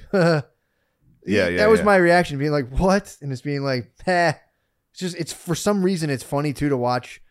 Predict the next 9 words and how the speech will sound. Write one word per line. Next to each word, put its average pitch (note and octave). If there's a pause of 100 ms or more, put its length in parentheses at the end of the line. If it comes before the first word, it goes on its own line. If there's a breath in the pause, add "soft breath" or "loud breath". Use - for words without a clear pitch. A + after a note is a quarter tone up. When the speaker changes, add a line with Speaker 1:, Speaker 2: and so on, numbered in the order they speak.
(320)
Speaker 1:
a C#3
mega C#3
celebrity C3+
slide B2+
into C3
almost B2
being, B2
like, A#2
ironic. A2